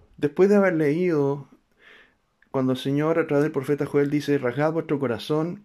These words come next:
y no vuestros vestidos, y convertidos a Jehová vuestro Dios"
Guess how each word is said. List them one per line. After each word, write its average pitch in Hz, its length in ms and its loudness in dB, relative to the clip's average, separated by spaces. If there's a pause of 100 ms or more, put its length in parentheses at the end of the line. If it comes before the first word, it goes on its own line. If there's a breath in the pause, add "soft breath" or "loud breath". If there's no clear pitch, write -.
(100)
y 123 100 -4
no 131 180 0
vuestros 143 280 -2
vestidos, 127 760 -2 (1500)
y 143 80 -6
convertidos 165 680 0
a - 20 -8
Jehová 147 440 -2
vuestro 139 380 -2
Dios" 143 480 -4